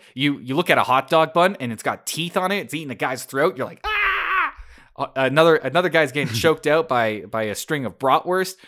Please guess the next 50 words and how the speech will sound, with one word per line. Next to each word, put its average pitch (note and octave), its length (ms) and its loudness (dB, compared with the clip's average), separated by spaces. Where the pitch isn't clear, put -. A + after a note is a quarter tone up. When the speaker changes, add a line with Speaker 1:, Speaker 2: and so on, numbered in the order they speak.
Speaker 1:
All A2+ 80 -2
right? C#3+ 200 2
This F#3+ 180 2
other F3+ 220 8
guy, B2 260 2
he's A#2+ 200 -6
drowning F3+ 520 2
in D3 100 -2
a C3+ 60 2
pie. A3+ 460 4
Okay? G#3 260 2
What G3+ 160 4
do A3 60 -2
you D3 80 -6
do, A#3 240 0
Steve? C#3 380 -4
How A#3 140 2
do B3 80 -2
you D#3+ 60 -6
get, E3 180 -12
how G3 100 0
do A3+ 80 -4
you F3+ 60 -8
get F3+ 160 4
out C4+ 120 10
of D3 100 4
this? - 340 -16
Speaker 2:
I'm D3+ 300 4
going D#3+ 320 4
to C3 420 0
roundhouse D3 680 2
kick C3 320 0
the B2 80 -2
bratwurst A2+ 580 2
in A#2+ 60 -4
the G2+ 80 -4
face. - 500 -6
Speaker 1:
Roundhouse A#2 420 -2
kick A#2 240 -8
the A2+ 60 -14
bratwurst G2+ 500 -2
in G#2+ 80 -10
the G2 60 -10
face. - 120 -10
Speaker 2:
'Cause - 20 -2
I A#2 120 0
can A#2+ 140 -2
do G#2+ 160 -2
that. E2 200 -6
Speaker 1:
Okay. G#2+ 200 -4